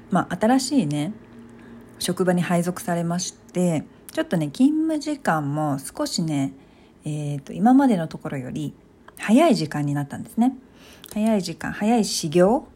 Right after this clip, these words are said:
になったので、えーとね、もう最近、早起き、まずね、早起きの練習をするじゃないですか。<laughs> いきなり早くは起きれないので。で、えーと、今までよりね、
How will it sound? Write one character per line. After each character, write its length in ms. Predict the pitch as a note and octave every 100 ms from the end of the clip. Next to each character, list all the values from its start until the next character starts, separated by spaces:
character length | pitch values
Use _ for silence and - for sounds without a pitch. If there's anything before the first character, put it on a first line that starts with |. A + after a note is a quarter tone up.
| - -
に 140 | E3+
な 120 | E3 E3+
っ 80 | F3+ _
た 100 | C#3+
の 220 | C3+ C3+
で、 340 | D#3 E3+ D3+ - - - - - -
え 160 | D#3+ D3
ー 40 |
と 120 | C#3
ね、 160 | C3+ C3
も 140 | C#3
う 20 | D3
最 240 | G3+ A3+
近、 340 | A3 G3 F#3 - - - -
早 460 | - F#3 A#3+ B3 B3
起 420 | - D3 C#3+ -
き、 20 | - -
ま 100 | -
ず 100 | C4
ね、 100 | -
早 240 | - A3 B3+
起 60 |
き 80 | C4
の 80 | D#3
練 160 | D3+ D#3+
習 80 | D#3
を 40 |
す 120 | C#3+ D#3
る 60 |
じ 80 | C#3+
ゃ 40 |
な 80 | -
い 40 | -
で 40 |
す 140 | -
か。 100 | - - - -
<laughs> 180 | - G3+
い 100 | F#3
き 120 | G3+
な 160 | G#3
り 100 | G#3+
早 280 | G#3+ G3+ F#3+
く 120 | F3+
は 120 | D#3+ D3+
起 40 |
き 120 | - D#3
れ 100 | D#3
な 160 | D#3
い 80 | D3
の 140 | D3+
で。 260 | - E3+ - - - - - - - - - -
で、 340 | F#3 G3+ F3+ - - -
え 320 | - E3 D#3 D3+
ー 40 |
と、 80 | D3+
今 260 | E3+ C#4+
ま 160 | F#4 F4+
で 140 | C4
よ 100 | F3
り 120 | D3+ C#3
ね、 260 | C#3+ C3